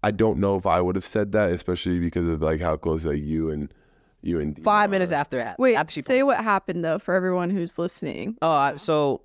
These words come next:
Speaker 2: when the girl posted the fake allegation saying I abused her and shit,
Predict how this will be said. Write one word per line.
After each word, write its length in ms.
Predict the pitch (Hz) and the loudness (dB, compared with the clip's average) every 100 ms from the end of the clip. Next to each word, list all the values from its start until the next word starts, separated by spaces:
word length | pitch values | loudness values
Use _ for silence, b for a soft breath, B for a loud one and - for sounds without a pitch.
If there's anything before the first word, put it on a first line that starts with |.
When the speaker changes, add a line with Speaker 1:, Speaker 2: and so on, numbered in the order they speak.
| - | -4
Speaker 2:
when 340 | 139 131 123 - | -2 0 -2 -4
the 100 | 120 | -8
girl 580 | 123 156 156 135 135 139 _ _ _ _ b b b b - | -2 2 4 2 0 -4 _ _ _ _ b b b b -4
posted 560 | 139 135 - 117 95 - | 0 0 2 0 -2 -8
the 80 | - | -6
fake 200 | - 131 | -2 0
allegation 500 | 120 120 117 117 113 | 2 0 0 -2 -2
saying 260 | 110 110 104 | -2 -2 -2
I 60 | |
abused 340 | 95 117 120 110 | -2 0 0 0
her 120 | 92 | -2
and 80 | 92 | -2
shit, 320 | - 98 - | -2 -2 -2